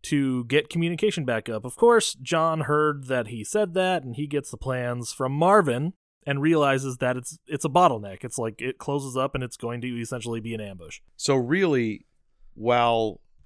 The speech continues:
Speaker 2: the people on the plane still would have died simply because they went down there.
Speaker 1: You're, you're right. I didn't really think about
Speaker 2: Uh,
Speaker 1: that.
Speaker 2: John actually saves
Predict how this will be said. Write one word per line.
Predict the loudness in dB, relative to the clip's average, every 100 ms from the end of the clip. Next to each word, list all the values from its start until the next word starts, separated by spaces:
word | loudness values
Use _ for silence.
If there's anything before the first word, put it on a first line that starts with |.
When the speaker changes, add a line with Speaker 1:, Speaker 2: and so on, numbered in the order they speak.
| _ -6
Speaker 2:
the | -6
people | -2 -4 0 0
on | -2
the | -4
plane | -4 -4 -4
still | -4 -2 -2
would | -2
have | -4
died | -2 -2 -4
simply | -6 -10 -6 -8
because | -6 -8 -6 -6 -4
they | -6
went | -6 -8 -8
down | -8 -8 -10
there. | -12 -16 -4
Speaker 1:
You're, | 2 2
you're | 6 8 10
right. | 10 8 4
I | 0
didn't | 2 2 0
really | 0 0 0
think | -2
about | -2 0
Speaker 2:
Uh, | 4 2
Speaker 1:
that. | 2 -4
Speaker 2:
John | 0 2 2
actually | 2 0 0 -4
saves | -2 0 2 2 0 -4 -6 -8